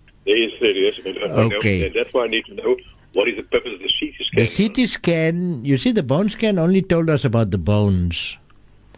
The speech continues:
Speaker 1: Yeah.
Speaker 2: So the C T
Speaker 1: I see.
Speaker 2: scan is to look at the soft tissues.
Speaker 1: Right.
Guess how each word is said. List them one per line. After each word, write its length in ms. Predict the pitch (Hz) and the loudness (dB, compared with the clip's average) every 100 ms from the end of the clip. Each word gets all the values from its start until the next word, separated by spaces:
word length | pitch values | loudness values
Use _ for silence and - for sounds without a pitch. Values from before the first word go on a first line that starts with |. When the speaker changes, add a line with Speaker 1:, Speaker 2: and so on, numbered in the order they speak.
| - - | -20 -2
Speaker 1:
Yeah. 360 | 95 87 87 113 | 0 2 0 0
Speaker 2:
So 180 | - 113 | 2 2
the 120 | 120 | 2
C 200 | - 208 | 2 0
T 120 | 214 | 2
Speaker 1:
I 40 | 220 | 0
see. 120 | 214 | 0
Speaker 2:
scan 240 | 180 160 | 0 2
is 140 | 151 - | 0 0
to 120 | 139 | 0
look 200 | 143 147 | 0 0
at 100 | 127 | 0
the 80 | 117 | 0
soft 420 | 196 131 123 - | 2 0 0 -2
tissues. 640 | 113 - 90 76 - - - - - - - - - - - - - - - | -2 -2 -6 -6 -10 -14 -18 -20 -20 -20 -20 -20 -20 -20 -20 -20 -20 -20 -8
Speaker 1:
Right. 320 | 87 87 80 | -4 -4 -6